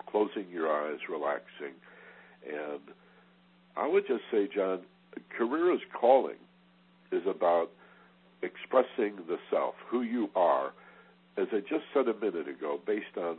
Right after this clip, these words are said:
what you care about. Uh, use questions in your meditation like, uh,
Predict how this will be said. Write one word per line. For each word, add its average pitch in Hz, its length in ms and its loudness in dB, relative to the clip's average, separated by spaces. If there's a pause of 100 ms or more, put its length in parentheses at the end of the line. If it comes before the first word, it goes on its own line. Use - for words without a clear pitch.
what - 240 -2
you 165 80 -12 (100)
care - 220 -6
about. 110 300 -12 (1080)
Uh, 67 220 -12 (400)
use 180 340 -4 (180)
questions 76 720 4
in 110 140 -10
your 104 160 -4
meditation 80 800 -6 (600)
like, 82 320 4 (1800)
uh, 165 500 -4